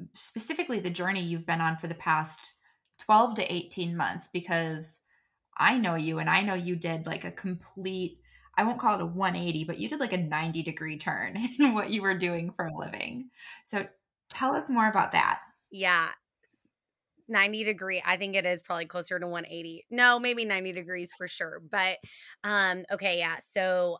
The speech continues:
Speaker 2: I was a leader in network marketing, a top leader in a network marketing company for about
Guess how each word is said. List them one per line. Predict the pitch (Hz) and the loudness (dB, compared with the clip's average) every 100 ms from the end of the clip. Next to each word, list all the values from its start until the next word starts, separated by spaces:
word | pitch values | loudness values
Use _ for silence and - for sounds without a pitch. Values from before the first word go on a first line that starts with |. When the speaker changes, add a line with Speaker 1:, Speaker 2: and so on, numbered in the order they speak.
| - | 0
Speaker 2:
I | 185 196 202 208 220 - _ _ _ _ _ _ _ _ _ _ _ - | 6 6 6 2 -2 -6 _ _ _ _ _ _ _ _ _ _ _ -6
was | 208 208 - | -4 -2 -6
a | |
leader | 180 190 196 170 156 160 208 - _ _ | -6 -6 -2 -2 -2 -6 -8 -14 _ _
in | 190 180 | -8 -2
network | 180 175 190 180 | -2 0 -4 -6
marketing, | 165 175 170 | -12 -8 -10
a | |
top | 165 - 196 208 | -6 -2 -2 -2
leader | 180 170 170 | -4 -2 -2
in | 165 165 | -2 -6
a | |
network | 165 156 185 180 | -4 -4 -6 -4
marketing | 165 156 165 | -6 -6 -8
company | 165 170 165 160 156 160 - | -8 -10 -10 -8 -8 -10 -16
for | - 185 175 165 - | -12 -4 -2 0 -2
about | 170 165 | -2 -2